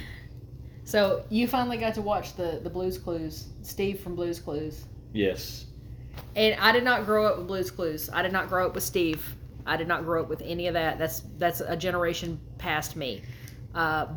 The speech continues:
Speaker 1: but you know what? I was watching that video and I caught some feelings.
Speaker 2: I mean, I, I, I didn't grow up with Blue's Clues,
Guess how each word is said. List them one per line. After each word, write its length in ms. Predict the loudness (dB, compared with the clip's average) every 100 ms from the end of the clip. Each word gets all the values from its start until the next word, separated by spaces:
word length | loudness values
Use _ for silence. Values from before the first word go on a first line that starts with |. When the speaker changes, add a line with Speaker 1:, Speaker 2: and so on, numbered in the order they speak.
| 8
Speaker 1:
but 300 | 8 8 4
you 100 | 2
know 120 | 4
what? 400 | 4 4 2 -4 2
I 120 | 4
was 120 | 4
watching 300 | 4 4 4
that 140 | -2 0
video 340 | 0 2 2
and 80 | 2
I 80 | 0
caught 260 | 0 0
some 120 | 0 4
feelings. 480 | 6 6 2 -6 -10 -12 -12 -14 -12 -12 -12 -14 -6
Speaker 2:
I 20 | -2
mean, 120 | 2
I, 480 | 2 0 -2 2 4
I, 20 |
I 40 |
didn't 240 | 6 4 6
grow 360 | 8 8 6
up 300 | 4 4 4
with 220 | 2 2 4
Blue's 260 | 4 4
Clues, 580 | 4 2 2 0 -6 -12